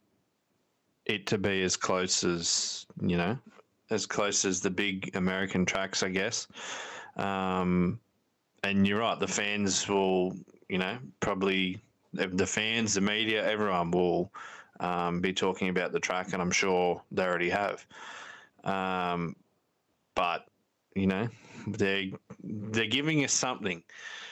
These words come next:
So, um, but, you know, we were talking just before about, um, Marvel, and there's so much floor space in Marvel, but yet they put,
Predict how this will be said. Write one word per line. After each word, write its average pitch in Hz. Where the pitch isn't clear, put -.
So, 95
um, 92
but, 101
you 107
know, 101
we 113
were 107
talking 107
just 98
before 101
about, 98
um, 90
Marvel, 104
and 92
there's 104
so 127
much 127
floor 113
space 104
in 101
Marvel, 101
but 98
yet 101
they 101
put, 110